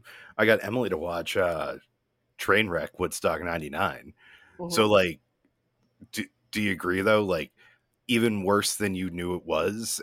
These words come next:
Speaker 1: and you already knew it was bad. <laughs>
Speaker 2: Absolutely. Yeah, I'm,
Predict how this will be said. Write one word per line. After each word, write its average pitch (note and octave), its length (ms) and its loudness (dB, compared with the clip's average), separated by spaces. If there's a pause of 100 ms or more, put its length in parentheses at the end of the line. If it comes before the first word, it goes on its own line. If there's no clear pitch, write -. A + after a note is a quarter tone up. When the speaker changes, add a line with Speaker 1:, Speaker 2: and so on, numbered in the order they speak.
Speaker 1:
and F2+ 140 -4
you F2 100 -2
already F2+ 320 4
knew E2 220 -2
it E2+ 80 -4
was D#3+ 180 2
bad. - 340 -2
<laughs> - 40 -12
Speaker 2:
Absolutely. C#3 260 -6 (640)
Yeah, D#3 300 2 (180)
I'm, G3+ 400 4